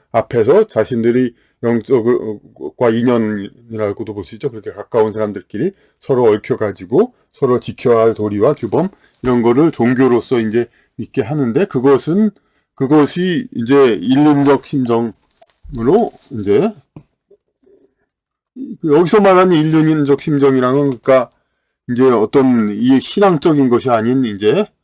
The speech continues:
좀 이제 사회 규범적인 좀 그런 거가 되죠. 좀, 어, 인간 사회를 좀 나온 확장된 개념. 그래서 그것이 더 확장된 것이 국가다 이거죠. 이런 것이,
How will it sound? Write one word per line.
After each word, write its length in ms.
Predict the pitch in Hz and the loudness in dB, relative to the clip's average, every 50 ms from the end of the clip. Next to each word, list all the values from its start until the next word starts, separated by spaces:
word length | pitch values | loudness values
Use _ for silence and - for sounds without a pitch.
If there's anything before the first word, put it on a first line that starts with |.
| _ _ _ _ _ _ | _ _ _ _ _ _
좀 400 | _ 117 110 113 110 98 90 69 - - - - _ - | _ -4 -2 -2 -2 -4 -6 -8 -14 -20 -20 -20 _ -10
이제 160 | 123 107 101 | -6 -6 -6
사회 320 | - - 117 113 131 131 113 | -4 -2 2 4 4 2 2
규범적인 500 | 110 110 107 110 107 101 107 110 123 131 | -2 -4 -4 -4 -4 -4 -4 -4 -2 -2
좀 140 | 127 120 | -4 -4
그런 240 | - - 117 117 113 | -4 -4 -4 -4 -4
거가 300 | 104 107 104 92 107 101 | -4 -6 -6 -6 -6 -6
되죠. 220 | 90 95 90 120 120 | -6 -8 -8 -10 -8
좀, 240 | 113 110 101 98 98 _ _ _ _ _ _ _ _ - | -6 -6 -6 -6 -10 _ _ _ _ _ _ _ _ -10
어, 320 | 101 92 90 85 87 92 110 | -8 -8 -6 -8 -8 -8 -6
인간 420 | 120 120 120 120 117 123 120 113 | -4 -4 -2 0 0 0 0 0
사회를 320 | 104 107 104 98 104 101 95 | -2 -4 -4 -2 -4 -4 -4
좀 200 | - 107 98 98 | -4 -8 -6 -2
나온 460 | 95 98 104 104 101 98 - 95 - _ _ _ _ _ | 0 0 0 0 0 -2 -8 -14 -18 _ _ _ _ _
확장된 560 | - - _ _ - 151 135 117 110 98 98 | -20 -20 _ _ -4 -4 -2 -2 -4 -6 -6
개념. 320 | 95 90 101 160 240 254 _ _ _ _ _ _ _ _ _ | -6 -4 -2 -4 -4 -4 _ _ _ _ _ _ _ _ _
그래서 220 | _ 139 127 139 143 | _ -4 -2 -2 -2
그것이 400 | - 151 135 127 143 139 151 143 | -2 0 2 2 2 2 0 -2
더 140 | - 120 120 | -2 -2 -2
확장된 480 | 123 127 - - 135 120 113 107 101 | -2 -4 -6 -6 -6 -6 -6 -8 -10
것이 220 | 98 107 - - - | -12 -12 -14 -16 -20
국가다 500 | _ 98 - _ - 104 98 107 95 92 | _ -20 -14 _ -8 -6 -4 -4 -6 -6
이거죠. 320 | 92 92 90 131 185 233 - _ - - - - - _ _ _ | -6 -8 -6 -4 -4 -4 -6 _ -20 -20 -20 -20 -20 _ _ _
이런 300 | 127 123 139 135 135 127 | 0 2 2 2 4 2
것이, 520 | 127 123 110 - 147 156 170 180 185 | 2 2 0 -2 -4 -4 -4 -4 -6